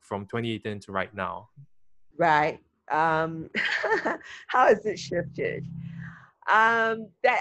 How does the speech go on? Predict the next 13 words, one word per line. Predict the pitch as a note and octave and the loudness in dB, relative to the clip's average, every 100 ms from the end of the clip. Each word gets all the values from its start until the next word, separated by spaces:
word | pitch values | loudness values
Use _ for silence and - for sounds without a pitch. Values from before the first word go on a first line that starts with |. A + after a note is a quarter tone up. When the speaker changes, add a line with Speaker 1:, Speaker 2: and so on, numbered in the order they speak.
| C4 | 2
Speaker 2:
actually, | - - C5 C#5 | 0 -6 -10 -8
it | A3 | -6
seems, | G#3 - D4+ G#4 F#4+ - G#3+ | -8 -6 -4 -4 -6 -6 0
um, | G3 F3+ F3+ F3+ F3+ F#3 F#3 D#3+ | 4 4 2 -4 -10 -10 -12 -6
you | G3 | -2
know, | F#3+ F#3+ G#3 B3 - _ _ | 2 2 2 -2 -10 _ _
no | A3+ B3+ | 0 4
less | A3+ A#3 A#3+ | 4 4 2
complex, | - G#3 G3+ A3+ A#3 B4+ - - _ _ - - _ | -4 -4 -2 2 2 2 -6 -20 _ _ -20 -20 _
but | G#3 - | 2 4
as | G3 G3 F#3+ | 2 0 -10
we | G3 F#3+ | -10 -10
surface, | - A3 A3+ - C#4 G4+ G4 - | -2 0 0 0 2 2 0 -8